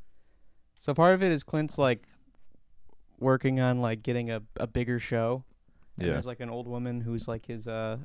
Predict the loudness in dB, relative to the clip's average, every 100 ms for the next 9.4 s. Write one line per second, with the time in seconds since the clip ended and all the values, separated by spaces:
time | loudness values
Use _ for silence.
0 | -6 -4 2 2 0 -12 _ -10 4 6
1 | 6 2 -18 -20 -18 -8 2 4 4 2
2 | -2 -6 -12 -20 -20 -20 -8 4 6 8
3 | 8 6 6 4 6 8 6 6 2 4
4 | 6 4 2 -2 -6 _ _ -20 -20 -20
5 | -20 -20 -20 -20 -20 -18 -18 -20 -20 -18
6 | -4 0 2 2 2 2 0 -4 -12 -18
7 | -6 -2 0 0 0 -2 -8 -20 -20 -20
8 | -20 _ -20 _ _ -18 -18 -18 -20 -20
9 | -20 -12 0 2